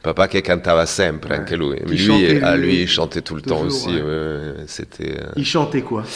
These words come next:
Speaker 1: Ah, ben, lui, il chantait, ben, aussi, euh, des airs d'opéra, mais des romances, euh, des, euh, des, euh, des chansons napolitaines,
Speaker 2: Ouais.
Speaker 1: énormément les
Speaker 2: Elles
Speaker 1: chansons
Speaker 2: sont
Speaker 1: napolitaines.
Speaker 2: magnifiques.
Speaker 1: Voilà, énormément. D'ailleurs, voilà, moi, c'est, quand je fais des concerts, c'est souvent, euh, ma spécialité,
Speaker 2: Chansons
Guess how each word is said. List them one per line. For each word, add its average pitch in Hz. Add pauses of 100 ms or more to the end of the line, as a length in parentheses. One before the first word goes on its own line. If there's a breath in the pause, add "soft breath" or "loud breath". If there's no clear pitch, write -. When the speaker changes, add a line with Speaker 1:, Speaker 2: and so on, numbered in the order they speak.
(300 loud breath)
Speaker 1:
Ah, 139
ben, 147
lui, 127
il 160
chantait, 101
ben, 85
aussi, 101
euh, 98
des 87
airs 85
d'opéra, 87
mais 113
des 92
romances, 98
euh, 90
des, 85
euh, 82 (380 loud breath)
des, 87
euh, 82
des 82
chansons 85
napolitaines, 82
Speaker 2:
Ouais. 92
Speaker 1:
énormément 87
les 76
Speaker 2:
Elles 78
Speaker 1:
chansons 110
Speaker 2:
sont 90
Speaker 1:
napolitaines. 80
Speaker 2:
magnifiques. 76
Speaker 1:
Voilà, 85
énormément. 85
D'ailleurs, 101
voilà, 98
moi, 95
c'est, 92 (380 loud breath)
quand 98
je -
fais 120
des 113
concerts, 113
c'est 104
souvent, 98
euh, 82
ma 90
spécialité, 90
Speaker 2:
Chansons 147